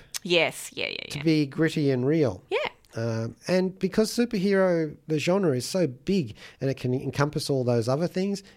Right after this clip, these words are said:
Speaker 2: it can do that well. It can flip itself.
Speaker 1: Yeah. I do like that there's a big, there's a, a wide kind of spectrum where you can have your,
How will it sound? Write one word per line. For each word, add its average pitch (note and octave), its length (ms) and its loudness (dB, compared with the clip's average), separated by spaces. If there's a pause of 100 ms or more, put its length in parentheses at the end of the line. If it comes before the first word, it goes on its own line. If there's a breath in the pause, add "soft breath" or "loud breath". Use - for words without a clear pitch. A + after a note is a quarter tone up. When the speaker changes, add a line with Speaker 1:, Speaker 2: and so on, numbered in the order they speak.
Speaker 2:
it F3+ 100 -8
can G#3+ 120 0
do B3 200 2
that G#3+ 160 2
well. G3+ 180 4
It C3+ 100 0
can C#3 140 -4
flip - 260 -2
itself. G#2 540 -8
Speaker 1:
Yeah. C#3+ 360 0 (180)
I G3+ 100 6
do D4 240 -2
like A3 260 2
that F#3 140 -8
there's E3 180 0
a D#3+ 60 -4
big, G3+ 380 -2
there's E3+ 160 2
a, E3 240 -2
a E3 100 0
wide F#3 580 2
kind D#3+ 220 -4
of - 60 -12
spectrum E3+ 560 -2
where D3 100 0
you D3 100 -4
can D#3+ 140 -6
have D3 260 -2
your, C#3 460 0